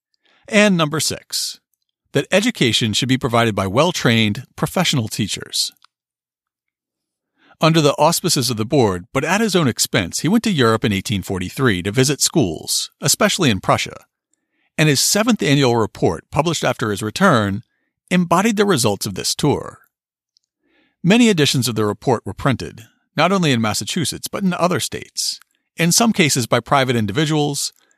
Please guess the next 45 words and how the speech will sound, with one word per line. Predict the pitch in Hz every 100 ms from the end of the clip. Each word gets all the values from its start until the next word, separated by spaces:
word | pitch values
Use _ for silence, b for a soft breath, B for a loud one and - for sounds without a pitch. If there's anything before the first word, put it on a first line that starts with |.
| _ -
and | 208
in | 196
others | 131 135 -
by | 143
legislatures, | 131 139 131 - 78 - - - - - _ _ _ _ -
and | 185 185
several | - 247 247 165
editions | 208 190 123 139
were | 127
issued | 110 120
in | 104
England. | 117 117 73 - - - _ _ _ _ _ b b b b b
Mann | 170 220 247
hoped | 170 160 -
that | -
by | 113
bringing | - 165 220 190
children | - 151 160
of | 120 -
all | 156 220
classes | - 160 156 135 -
together, | 104 127 98 85 85
they | -
could | 165 202
have | 214
a | 196
common | - 170 170 143
learning | 107 95
experience. | 95 - - 113 85 58 - - - - _ _ _ _ _ _ _ _
This | 147 131
would | 113
also | 127 139
give | 113 113
an | 107
opportunity | 95 117 - 165 123 113
to | -
the | 139
less | 160 175
fortunate | - 196 196 120 -
to | 127
advance | 107 127 151 143
on |
the | 107
social | - 190 -
scale | - - 92 90 90